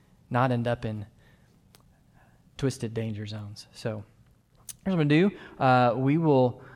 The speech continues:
um, we're done for tonight. If you just join me in prayer, and, uh, appreciate you coming out. I do pray you're safely getting home. Uh, stay warm. Stay bundled up. Stay home.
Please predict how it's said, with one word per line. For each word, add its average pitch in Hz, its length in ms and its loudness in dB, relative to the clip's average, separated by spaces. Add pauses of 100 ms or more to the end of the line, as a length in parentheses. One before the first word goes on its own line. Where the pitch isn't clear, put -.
(140)
um, 127 360 -2
we're 139 180 -2
done 139 200 0
for 135 120 -6
tonight. 131 220 2
If 131 120 -4
you 135 60 -6
just 131 220 -10
join 135 220 -2
me 135 240 -6
in 127 320 -6 (100)
prayer, 135 560 -2
and, 120 380 -8
uh, 117 60 -8
appreciate 139 560 -4
you 135 40 -14
coming 131 280 -4
out. 131 240 -2
I - 20 -12
do 123 240 -4
pray 135 280 -2
you're 120 220 -4 (380)
safely 135 680 -2 (500)
getting 131 260 0
home. 139 480 0 (180)
Uh, 113 460 -6
stay - 380 -2
warm. 131 520 -2 (1800)
Stay - 280 -2
bundled 135 360 -2
up. 139 280 2
Stay 135 320 -2
home. 143 560 -2